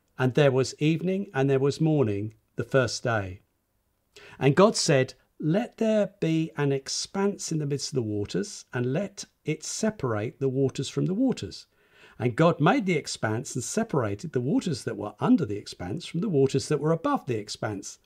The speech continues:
And it was so. And God called the expanse heaven, and there was evening, and there was morning the second day. And God said, 'Let the waters under the heavens be gathered together into one place,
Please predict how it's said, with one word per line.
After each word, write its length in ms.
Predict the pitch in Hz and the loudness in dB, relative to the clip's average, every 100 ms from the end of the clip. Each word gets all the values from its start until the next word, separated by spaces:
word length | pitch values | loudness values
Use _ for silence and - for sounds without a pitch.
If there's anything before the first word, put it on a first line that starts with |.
| - | -2
And 120 | 190 | 0
it 120 | 185 | 0
was 200 | 165 160 | 2 2
so. 280 | - 101 92 - _ _ _ _ _ | 0 -6 -8 -16 _ _ _ _ _
And 180 | 117 107 | -6 0
God 240 | 170 214 - | 2 2 2
called 380 | 139 127 120 - _ | 2 2 0 -6 _
the 100 | - | -2
expanse 540 | 180 - - 139 110 | -2 -2 2 2 2
heaven, 420 | - 139 165 269 269 - _ _ _ - | -2 0 4 4 4 -4 _ _ _ -8
and 160 | 117 123 | 0 2
there 140 | 123 | 2
was 180 | 120 117 - | 0 -2 2
evening, 500 | 165 170 170 170 170 - | 2 2 -2 -4 -8 -8
and 120 | 110 | -4
there 120 | 113 | -2
was 180 | 113 - | -2 2
morning 460 | 135 139 139 135 123 | 4 6 6 2 -2
the 80 | 123 | -6
second 400 | - 120 117 117 | -4 -4 -4 -2
day. 340 | 123 101 82 _ _ _ _ - - - - | -2 -2 -8 _ _ _ _ -20 -20 -18 -4
And 140 | 127 | 2
God 200 | 180 240 | 4 4
said, 280 | - 185 143 | 4 2 2
'Let 100 | 214 | -2
the 80 | 233 | -2
waters 540 | 220 269 226 180 - - | 2 4 4 2 0 2
under 240 | 180 190 | 2 2
the 140 | 143 | 0
heavens 400 | 110 110 117 135 | -2 -2 -2 -4
be 120 | - 135 | -4 -4
gathered 360 | - 185 202 | -2 0 0
together 380 | 151 147 135 123 | -2 0 2 2
into 180 | 110 131 | -2 -2
one 320 | 120 190 208 | 0 0 0
place, 560 | - 92 98 104 - | -2 -8 -6 -8 -10